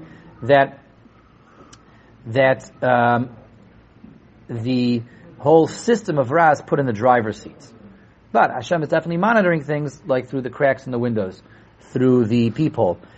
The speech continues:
And if Hashem sees that this, you know, plane is going the wrong direction, the train is going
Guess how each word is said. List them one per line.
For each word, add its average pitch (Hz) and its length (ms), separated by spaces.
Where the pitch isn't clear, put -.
And 110 100
if 101 60
Hashem 156 340
sees 160 340
that 120 160
this, 131 280
you 120 80
know, 110 100
plane 160 300
is 107 100
going 143 200
the 127 80
wrong 147 160
direction, 143 320
the 107 60
train 156 220
is 120 80
going 143 320